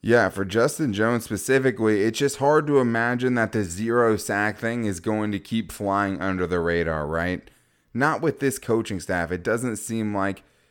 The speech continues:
they're just going to, you know, let him continue being the starter if he's not producing.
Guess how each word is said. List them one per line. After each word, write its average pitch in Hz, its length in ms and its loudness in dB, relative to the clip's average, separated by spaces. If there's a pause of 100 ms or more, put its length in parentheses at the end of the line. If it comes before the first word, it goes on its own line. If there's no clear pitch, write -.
(180)
they're 113 340 6
just 107 260 -4
going 107 340 -2
to, 107 220 -2 (220)
you 110 100 0
know, 95 160 0
let 117 280 4
him 127 260 0
continue 127 460 0
being 123 260 0
the 110 80 -4
starter 123 380 2
if 113 160 0
he's 117 180 -6
not 113 180 0
producing. 107 580 -2